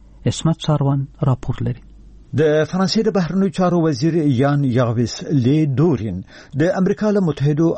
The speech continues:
Speaker 2: ایالاتونو څخه وغوښتل چې له افغانستان او عراق څخه د ځواکونو په ایستلو کې له بیړې کار وانخلي.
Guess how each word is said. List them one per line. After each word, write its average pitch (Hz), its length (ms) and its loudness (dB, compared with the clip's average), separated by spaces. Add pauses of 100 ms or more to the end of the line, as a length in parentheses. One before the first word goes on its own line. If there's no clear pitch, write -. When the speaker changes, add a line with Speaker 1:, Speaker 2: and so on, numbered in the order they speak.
Speaker 2:
ایالاتونو 113 500 0
څخه - 240 -4
وغوښتل 127 560 2
چې 196 280 2
له 127 120 0
افغانستان 113 600 -4
او 92 40 -2 (140)
عراق 123 260 0
څخه 185 440 0
د 143 160 0
ځواکونو 117 500 -2
په 90 80 0
ایستلو 180 340 0
کې 226 160 -2 (400)
له 143 80 2
بیړې 156 340 0 (140)
کار 123 220 0
وانخلي. 123 500 -2